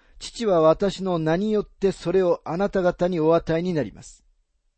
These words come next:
ここには、私の名によってと書かれています。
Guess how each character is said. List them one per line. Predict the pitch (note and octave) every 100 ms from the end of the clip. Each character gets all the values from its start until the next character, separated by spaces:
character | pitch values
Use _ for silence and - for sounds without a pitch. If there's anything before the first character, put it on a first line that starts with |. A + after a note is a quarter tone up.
| _ _ _ _ _ _ _ _ _ _ _ _ _ _ _ _ _ _ _ _ _ _ _ _ - _ -
こ | -
こ | F3
に | D3+
は、 | D3+ G3 - _ _
私 | C#3 D#3+ A3+ A#3+ A3+
の | A3 G3
名 | E3+ F3
に | A3
よ | G#3+
っ | G3+
て | _ G#3
と | G3+
書 | F#3 - C#3+
か | -
れ |
て | - F#2
い |
ま | C#2+
す。 | -